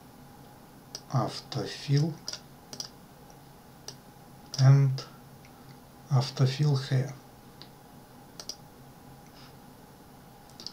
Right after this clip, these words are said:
This post protocol of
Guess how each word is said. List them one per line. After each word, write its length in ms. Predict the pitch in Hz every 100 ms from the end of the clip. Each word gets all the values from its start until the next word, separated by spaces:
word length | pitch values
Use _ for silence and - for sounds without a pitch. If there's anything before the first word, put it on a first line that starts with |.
| - - - - - - - - - -
This 400 | 202 165 190 -
post 500 | - 175 151 135 -
protocol 760 | 143 131 131 127 - 139 113 110
of 380 | 104 - -